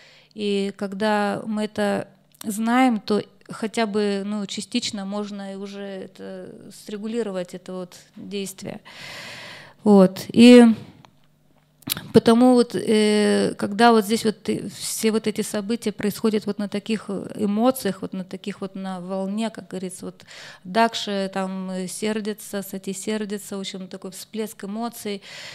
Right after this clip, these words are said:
Вот. И, э, мы видим, что когда вот нами, э, завладевают вот какие-то вот гуны, то, э, м,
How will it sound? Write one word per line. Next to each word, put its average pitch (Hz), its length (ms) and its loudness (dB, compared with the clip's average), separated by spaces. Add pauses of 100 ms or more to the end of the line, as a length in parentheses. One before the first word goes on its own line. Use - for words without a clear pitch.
(300)
Вот. 202 380 8
И, 220 480 10
э, 202 580 4
мы 226 300 2
видим, 208 720 -6
что 208 580 -6
когда 208 440 2
вот 214 180 0
нами, 208 800 0
э, 202 260 0
завладевают 202 1040 0
вот 190 160 -8
какие-то 202 540 -4
вот 185 100 -2
гуны, 214 420 0 (120)
то, 202 340 0 (600)
э, 202 420 2 (480)
м, 208 480 -4